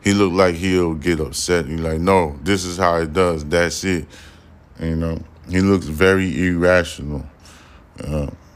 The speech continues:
from the photos. But you can't judge a book by its cover, and I know that.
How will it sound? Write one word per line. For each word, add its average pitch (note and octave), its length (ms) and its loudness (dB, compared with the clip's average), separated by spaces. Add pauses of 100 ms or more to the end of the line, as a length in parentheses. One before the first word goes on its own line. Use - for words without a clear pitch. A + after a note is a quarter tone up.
(340)
from G#2 300 0
the F2 100 0
photos. E2+ 760 0 (260)
But - 160 -2
you G#2 60 -2
can't G2+ 360 2
judge F#2+ 260 4
a F2+ 60 -4
book E2+ 280 0
by F2 220 2
its D#2 140 -6
cover, E2 360 0
and D#2 120 -2
I E2+ 160 0
know F2 280 0
that. D#2 260 -6